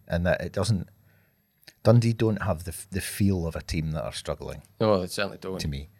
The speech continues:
Speaker 1: in the way that some, some others do, uh, around that, that area of the table. Dundee have got the feel of a team that are, that are, that are going in the right direction.
Speaker 2: Yeah.
Speaker 1: You know, that are, that are building still a little bit. They're not the finished article, but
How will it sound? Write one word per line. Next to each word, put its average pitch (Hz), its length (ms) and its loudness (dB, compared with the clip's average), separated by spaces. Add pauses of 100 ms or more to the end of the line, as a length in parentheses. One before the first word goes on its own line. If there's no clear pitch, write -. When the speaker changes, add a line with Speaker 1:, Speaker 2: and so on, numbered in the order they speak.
(400)
Speaker 1:
in 87 120 4
the 78 100 4
way 82 140 0
that 76 200 -6
some, 71 280 -8
some 76 240 -6
others 71 380 -4
do, 69 200 -6 (460)
uh, 71 240 -6
around 76 280 -4
that, 67 280 -8
that 67 200 -10
area 67 280 -10
of - 60 -10
the - 60 -10
table. 71 380 -12 (440)
Dundee 80 220 2
have 80 120 -2
got - 140 -2
the - 60 -12
feel 80 280 -6
of 73 80 -10
a 73 60 -12
team 78 280 -6
that 71 120 -4
are, 65 160 -8 (120)
that 71 140 -2
are, 71 200 -4 (600)
that - 180 2
are 82 80 0
going 87 380 0
in 73 100 -4
the 73 80 -6
right 78 240 -4
direction. 98 440 -2
Speaker 2:
Yeah. 101 260 4 (180)
Speaker 1:
You 80 120 -2
know, 90 140 2
that 92 160 0
are, 85 100 0 (100)
that - 160 -6
are 82 60 -10
building 87 540 0
still 71 400 -2 (400)
a 85 80 0
little 82 220 -4
bit. 90 220 6 (480)
They're 87 100 2
not 98 200 4
the - 80 -4
finished 80 380 -2
article, 90 520 0 (460)
but 98 240 6